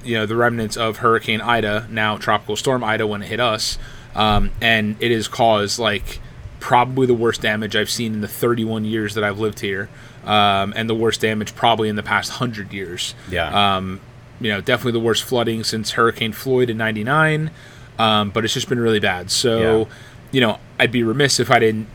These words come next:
Speaker 1: say, or if we didn't say something about it, right? So, like, I have a number of family friends and family, uh, that have been impacted, have lost most of their homes.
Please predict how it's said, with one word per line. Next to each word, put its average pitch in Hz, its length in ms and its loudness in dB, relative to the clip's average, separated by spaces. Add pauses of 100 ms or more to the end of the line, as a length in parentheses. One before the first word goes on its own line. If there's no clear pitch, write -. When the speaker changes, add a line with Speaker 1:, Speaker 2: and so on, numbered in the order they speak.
Speaker 1:
say, 123 400 4
or 110 80 2
if - 120 -4
we 143 140 2
didn't 120 200 4
say 117 120 0
something 107 300 -2
about 101 260 0
it, 104 140 -4
right? 117 200 0
So, 120 180 -2
like, 113 180 0
I 117 400 2 (300)
have 117 200 2
a 120 160 4
number 135 420 6
of 113 100 2
family 120 340 0
friends 107 420 -2
and 107 160 -4
family, 113 560 0 (380)
uh, 107 400 6
that 107 240 0
have 107 180 0
been 113 160 0
impacted, 107 720 0
have 107 420 -4
lost 117 420 0
most 120 360 0
of 110 100 -4
their 113 140 2
homes. 120 680 -2